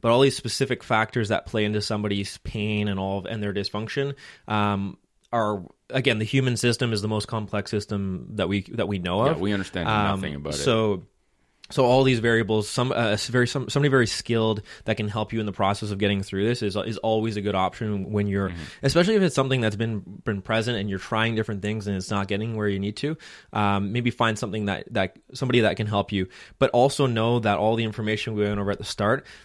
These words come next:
Speaker 1: the things that don't work in the research, the,
Speaker 2: Yeah.
Speaker 1: the modalities, the, uh, the cortisone injections, all of these other things, the, the long-term use of orthotics.
Speaker 2: Yeah, don't fall into that.
Speaker 1: Yeah, you just take that information and use that wisely when you're looking for somebody to help you with this, because you, you wanna know what you're looking for and where you need to be.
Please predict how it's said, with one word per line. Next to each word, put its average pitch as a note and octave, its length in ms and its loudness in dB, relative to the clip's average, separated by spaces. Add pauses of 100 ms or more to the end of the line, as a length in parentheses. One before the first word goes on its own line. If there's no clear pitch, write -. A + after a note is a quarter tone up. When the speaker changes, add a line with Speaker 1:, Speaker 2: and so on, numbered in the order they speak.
Speaker 1:
the A#2 100 -2
things A#2+ 320 -2
that G2+ 240 -2
don't G2 220 -4
work B2 260 -2
in B2 80 0
the B2 80 -2
research, B2+ 460 0
the, G#2 120 -4
Speaker 2:
Yeah. G2+ 220 0
Speaker 1:
the G2+ 240 0
modalities, G#2+ 920 2
the, F#2 320 -2 (260)
uh, F#2+ 160 2
the F#2+ 100 -4
cortisone A#2 540 2
injections, G#2+ 600 0
all C3 180 4
of C3 60 0
these B2 160 2
other A2 200 0
things, C3 380 -4
the, G#2 200 0
the G#2 240 -2
long-term A2 520 -2
use G#2+ 160 -2
of G#2+ 60 -4
orthotics. G#2 520 -2
Speaker 2:
Yeah, D2+ 160 -8
don't F#2+ 180 -4
fall F#2+ 200 0
into D#2+ 140 -4
that. - 200 -6
Speaker 1:
Yeah, D3+ 260 2
you F#2+ 200 -6
just A2 340 -4
take C#3 180 0
that C3 120 2
information A#2 520 -4
and A2 100 -4
use G#2+ 160 -2
that G2+ 160 -2
wisely G2+ 480 -2
when G#2 220 -2
you're A2+ 160 2
looking A2 340 0
for G#2 120 -2
somebody G2+ 300 0
to F#2 100 -2
help F#2+ 200 -4
you A#2 100 0
with A#2+ 120 -2
this, C#3 200 -6
because A2+ 340 -4
you, A#2+ 120 0
you A#2 240 0
wanna B2+ 200 2
know A2 280 0
what G2 340 2
you're G#2+ 120 2
looking G#2 320 -2
for A#2+ 260 2
and G2+ 160 0
where G#2+ 160 4
you G#2 120 -2
need G2+ 160 -4
to F#2 60 -4
be. F2 280 -4